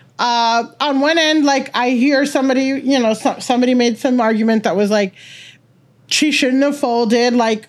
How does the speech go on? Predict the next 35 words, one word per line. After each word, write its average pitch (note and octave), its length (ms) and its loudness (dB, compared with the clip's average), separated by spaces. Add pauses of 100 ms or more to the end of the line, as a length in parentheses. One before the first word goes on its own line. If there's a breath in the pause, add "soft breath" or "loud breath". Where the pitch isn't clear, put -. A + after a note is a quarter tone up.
this G#3+ 260 0
is A#3+ 120 2
not, A3 340 2
you A#3+ 100 4
know, A3+ 100 2
they G#3+ 180 2
blah, A3 340 2
blah, G3+ 340 2
blah." G#3 60 -4
Like, A3 180 -2 (220)
I A3+ 200 -2
don't B3+ 200 0
necessarily B3 500 0
agree A3 180 2
with A3+ 140 0
that. A3 180 -2
Like, A3+ 180 -2 (300 loud breath)
to D4 120 -2
your C4 240 0
point, C4 400 -2 (640 loud breath)
I B3+ 160 -2
think B3 340 -2
that, B3 220 -2
like, A#3 180 0
one A3+ 180 2
of B3 100 0
the B3 120 2
saddest A#3+ 440 -2
things A#3+ 220 0
to B3 120 -2
witness G#3+ 520 0
as G#3 220 0
a G#3 160 2
comedian G#3+ 720 2
is G3+ 260 -2